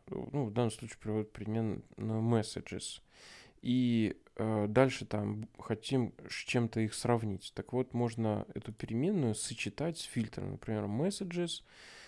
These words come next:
а, вот эта вертикальная черта pipe, length,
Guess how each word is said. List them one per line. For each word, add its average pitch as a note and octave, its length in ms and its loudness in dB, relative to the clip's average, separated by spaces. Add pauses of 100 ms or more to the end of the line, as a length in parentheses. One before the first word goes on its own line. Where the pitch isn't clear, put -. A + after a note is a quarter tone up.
(160)
а, G#2 280 0
вот G2 180 -2
эта F#2+ 160 -2
вертикальная G2+ 440 -2
черта - 280 -8
pipe, - 360 -4 (540)
length, C#3 680 4